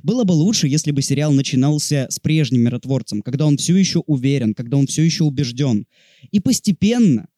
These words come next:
он бы стал меняться. Постепенно он бы стал понимать, что всё-таки его философия не везде работает.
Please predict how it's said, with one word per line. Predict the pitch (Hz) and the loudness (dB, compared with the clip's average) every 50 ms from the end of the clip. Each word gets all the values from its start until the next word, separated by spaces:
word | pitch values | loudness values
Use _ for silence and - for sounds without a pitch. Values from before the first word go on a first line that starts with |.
| _ _ | _ _
он | - 170 214 226 | 0 2 2 2
бы | 202 | 2
стал | - - - 165 160 | 0 -2 0 0 2
меняться. | 151 147 139 139 143 131 - - - 104 | 2 2 2 2 0 0 -2 -6 -10 -6
Постепенно | - 175 170 - - 180 151 - 147 175 202 208 175 131 - - | -2 -2 -2 0 0 0 0 2 2 2 4 4 2 2 0 0
он | 143 180 202 | 0 2 2
бы | 196 | 2
стал | 196 - - 180 | 0 0 0 -2
понимать, | 165 - 165 151 135 131 151 160 - | 0 2 2 2 4 4 2 0 0
что | - - - - 104 | -2 -4 -6 -6 -4
всё-таки | - - - - - 320 - 262 233 - - 214 | -4 -6 -6 -4 -4 -4 -4 -4 -6 -4 -2 0
его | 220 214 208 190 160 151 165 175 156 185 | 2 2 2 2 0 0 -2 0 0 0
философия | 170 - 175 160 156 147 - - 165 160 - - 151 139 | 0 0 0 0 0 0 0 0 0 0 0 -2 0 0
не | 131 135 143 | 2 2 2
везде | 131 139 127 120 120 135 135 131 - - _ | 2 0 -2 -2 -2 -2 -2 -2 -4 -8 _
работает. | - 123 120 123 113 110 113 104 - - - - | -14 -10 -10 -8 -6 -4 -4 -4 -6 -10 -16 -20